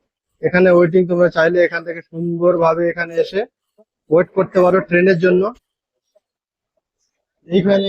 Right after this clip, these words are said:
এদিক থেকে নেমে তোমরা just নিচে আসলেই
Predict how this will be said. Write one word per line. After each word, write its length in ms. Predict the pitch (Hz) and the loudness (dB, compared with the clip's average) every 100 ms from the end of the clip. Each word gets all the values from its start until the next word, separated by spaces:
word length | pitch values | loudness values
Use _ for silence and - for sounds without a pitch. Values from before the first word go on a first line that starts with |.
| 190 | -2
এদিক 200 | 185 175 | -2 -6
থেকে 160 | 214 196 196 | -6 -2 -2
নেমে 320 | 190 208 196 196 277 _ _ _ _ | -2 -2 -2 -4 -6 _ _ _ _
তোমরা 160 | 165 185 175 | -2 0 2
just 200 | 196 180 175 | 0 -2 -4
নিচে 240 | 175 202 196 175 | -2 0 2 0
আসলেই 320 | - 185 208 | -2 -2 -2